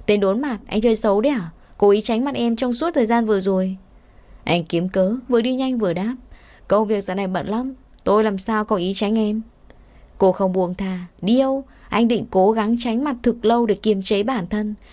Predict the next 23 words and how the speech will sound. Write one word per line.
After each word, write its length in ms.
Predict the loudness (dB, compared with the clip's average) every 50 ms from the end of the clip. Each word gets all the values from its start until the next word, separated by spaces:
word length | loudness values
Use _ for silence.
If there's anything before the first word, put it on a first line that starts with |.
| -20 -6 0
Thời 180 | 2 2 2
gian 220 | 2 0 -2 -4 -2
còn 140 | -4 -4 -4
dài, 400 | -4 -4 -4 -4 -6 -6 -8 -10 -10 -4
em 200 | -2 0 0 2
muốn 100 | 0 0
xem 240 | -2 -2 -4 -2
bản 160 | 0 0 0 0
lĩnh 220 | 0 -2 -2 0
của 80 | 0 0
anh 120 | 0 0
đến 160 | 0 0 0
đâu." 260 | 0 0 0 -2 -2 -4 -8 -12 -20 _ -20 _ _ -20 -20 -20 -20 -20 -14 -6
Anh 200 | -2 -2 0 0
quay 220 | 0 0 0 0
ra 120 | 0 0 0
hào 220 | 0 0 -2 -2
sảng: 260 | -4 -4 -4 -4 -6 -8 -10 -14 -20 -8 -4
"Còn 200 | -2 -2 0 0
dài 280 | -2 -2 -2 -2 -4
á? 120 | -4 -6 -8 -10 -14 _ _ _ _
Còn 180 | -2 -2 0 0
có." 560 | 0 0 0 0 -2 -2 -4 -4 -6 -6 -8